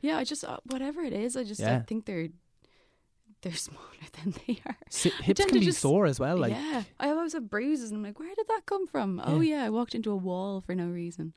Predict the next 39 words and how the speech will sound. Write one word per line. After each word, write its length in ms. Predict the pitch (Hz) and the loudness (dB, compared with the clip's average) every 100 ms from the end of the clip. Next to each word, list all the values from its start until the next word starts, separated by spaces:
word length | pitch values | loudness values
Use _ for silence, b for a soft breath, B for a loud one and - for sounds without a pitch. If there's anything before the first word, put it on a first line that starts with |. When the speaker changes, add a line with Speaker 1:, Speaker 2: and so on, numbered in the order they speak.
| 135 | -4
Speaker 2:
Ah. 360 | 147 151 117 107 - | 0 0 0 -6 -12
Speaker 1:
So, 200 | - 190 180 | -10 -8 -6
uh, 340 | 175 170 175 247 | -6 -8 -10 -12
yeah, 340 | 220 233 247 | -10 -8 -8
I 20 | 226 | -10
don't 200 | 254 262 | -8 -8
think 200 | 254 - | -8 -10
I've 240 | 208 196 _ _ _ _ _ _ _ - | -12 -14 _ _ _ _ _ _ _ -2
Speaker 2:
But 100 | 143 | 2
yeah, 60 | |
you 120 | 151 143 | 4 4
don't 140 | 151 | 2
fall 200 | - 143 | 4 4
over 160 | 156 147 | 4 4
that 120 | 120 | 0
often. 260 | 110 - 214 | -2 -4 -2
Speaker 1:
I'm 100 | 277 | 0
no, 180 | 320 330 | 2 2
I'm 100 | 277 | 2
not 160 | 311 | 0
a 40 | 302 | -4
big 180 | 269 - | -8 -12
faller 360 | 254 240 233 | -10 -8 -6
Speaker 2:
It's 100 | 208 | -6
good. 140 | 240 120 | -4 -4
Speaker 1:
over. 100 | 131 | -2
Speaker 2:
I 20 | |
fell 140 | 156 165 | 0 0
off 120 | - | 0
of 140 | 110 | -6
my 120 | 117 | -10
bike 300 | 110 117 151 - | -10 -6 -4 -4
recently, 260 | 113 - | -6 -4
you 60 | 113 | -2
know. 60 | |
Speaker 1:
Really? 380 | 110 294 415 415 | 0 2 2 0
Speaker 2:
It's 100 | 403 - | -4 -2
awful, 340 | 131 147 - | 0 0 0
yeah. 280 | 127 147 156 | 2 2 2